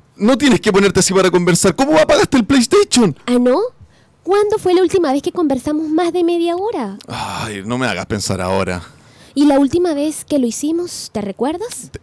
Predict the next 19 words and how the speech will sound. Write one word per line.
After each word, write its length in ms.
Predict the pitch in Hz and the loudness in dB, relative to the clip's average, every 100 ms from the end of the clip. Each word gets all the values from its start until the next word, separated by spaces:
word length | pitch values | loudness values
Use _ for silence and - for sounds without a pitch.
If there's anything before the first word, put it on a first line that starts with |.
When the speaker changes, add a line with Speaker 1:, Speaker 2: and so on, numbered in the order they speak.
| _ | _
Speaker 1:
ya, 360 | 120 127 143 - | -10 -6 -6 -6
pues, 200 | 98 - | -10 -12
sí, 80 | |
de 380 | 117 - - - | -14 -18 -12 -4
verdad 160 | 143 180 | 0 0
que 100 | 190 | 0
no 100 | 185 | -2
me, 320 | 175 170 139 | -4 -6 -12
no 240 | 110 165 | -8 -6
quiero 160 | 165 220 | 0 2
pensar. 340 | 123 - 87 - _ _ _ - - - - _ _ _ | 0 -4 -10 -12 _ _ _ -20 -20 -20 -20 _ _ _
Speaker 2:
Ese 280 | - 403 440 | 0 0 0
es 100 | 339 | -4
el 100 | 294 | -4
problema, 420 | 247 220 214 208 | -4 -6 -4 -4
nunca 540 | 226 277 349 370 - 359 | -2 0 0 0 -2 -6
quieres 460 | - 269 294 311 | -4 -4 -2 -4
hacer 340 | 254 247 254 254 | -6 -4 -4 -2
nada. 400 | 233 226 226 196 | 0 0 -2 -6